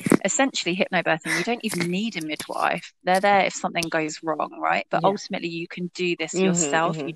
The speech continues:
Speaker 1: don't need anyone. And if
Speaker 2: Well, look how many women around the
Speaker 1: Exactly.
Speaker 2: world give
Speaker 1: You
Speaker 2: birth
Speaker 1: know,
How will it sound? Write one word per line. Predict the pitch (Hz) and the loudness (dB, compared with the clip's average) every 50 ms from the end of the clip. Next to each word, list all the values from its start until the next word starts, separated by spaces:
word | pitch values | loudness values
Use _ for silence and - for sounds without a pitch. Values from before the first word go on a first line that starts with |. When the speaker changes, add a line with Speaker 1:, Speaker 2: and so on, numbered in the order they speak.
| - - | 0 2
Speaker 1:
don't | 165 165 165 160 165 | 2 2 2 0 -4
need | 170 165 165 165 160 156 - - - | -4 -4 -4 -2 -4 -4 -4 -2 0
anyone. | 170 165 165 160 151 - - - - - - - _ - - - - - - - _ - | 0 0 0 -4 -4 -6 -6 -6 -8 -8 -12 -16 _ -20 -20 -18 -18 -18 -20 -12 _ -4
And | 185 180 185 | -2 -2 -2
if | 180 - _ _ _ _ _ _ _ _ _ _ _ _ _ _ _ _ _ _ _ _ _ | -4 -6 _ _ _ _ _ _ _ _ _ _ _ _ _ _ _ _ _ _ _ _ _
Speaker 2:
Well, | - 196 202 | -2 0 0
look | 208 202 - | 0 0 0
how | 202 208 196 | 0 2 2
many | 196 190 180 | 4 6 6
women | - - - 185 180 170 | 6 6 6 4 4 6
around | 214 185 156 143 147 | 6 8 8 6 6
the | 165 | 4
Speaker 1:
Exactly. | |
Speaker 2:
world | 151 156 160 180 185 165 - - | 4 4 4 4 2 0 -2 -2
give | - 214 | -4 0
Speaker 1:
You | 233 | 2
Speaker 2:
birth | 214 156 147 135 151 165 180 | 4 4 4 4 2 -2 -4
Speaker 1:
know, | 220 | -8